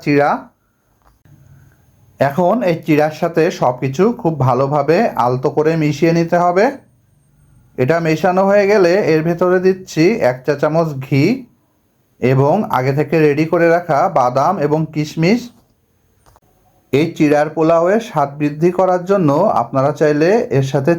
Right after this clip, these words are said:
চিকেনও অ্যাড করতে পারেন। এবার সব কিছু ভালোভাবে মিশিয়ে আর কিছু সময় নেড়েচেড়ে এটা আমি চুলা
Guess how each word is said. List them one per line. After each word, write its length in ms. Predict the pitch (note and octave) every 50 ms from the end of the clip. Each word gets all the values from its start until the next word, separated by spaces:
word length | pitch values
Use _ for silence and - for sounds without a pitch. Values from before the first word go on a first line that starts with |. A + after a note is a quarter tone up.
| E3+
চিকেনও 460 | - C#3 C3 C3 C#3+ C#3+ C#3+ D#3+ E3+ E3+ -
অ্যাড 160 | D3 D3 D3 - -
করতে 240 | D#3 D#3 - E3+ D#3+ E3
পারেন। 240 | D#3+ D#3 F3 G#3 B3+ C#4+ A#3+ - - _ _ _ _ _ _ _ _ _ _ _ _ _ _ _ _ _ _ _ _ _ _ _ _ _ _ _ _ _ _ _ -
এবার 320 | C3 C3+ C3+ D3 F3+ A#3 A3+ - -
সব 140 | E3 C#3+ - - -
কিছু 180 | D3+ D3+ - G#3+ A3 F3+ C#3
ভালোভাবে 400 | C#3 C#3 C#3+ C#3 D3 D#3 F3 F3+ F3 E3
মিশিয়ে 380 | D#3+ D#3+ E3 - G3 F3 D#3 E3+ G3 - - A#2+
আর 80 | B2 C3 C3+
কিছু 180 | C#3 C3 D#3 C#3+ C3+
সময় 220 | D#3+ D#3 D#3 - D#3 C#3+
নেড়েচেড়ে 460 | C#3 C#3+ C#3+ C#3+ - F#3 F3+ D3+ C#3+ F#3+ - - -
এটা 140 | C3 C3 C#3+ C3+ C#3
আমি 140 | D3 D#3 E3 E3 -
চুলা 180 | B2 A#2 A#2+